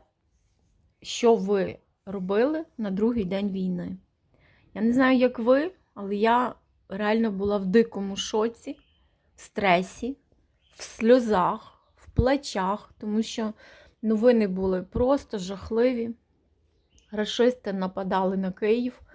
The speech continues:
заходили на Київську область.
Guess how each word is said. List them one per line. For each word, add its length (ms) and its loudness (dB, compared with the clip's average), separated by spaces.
заходили 800 2
на 200 -8
Київську 440 -10
область. 640 0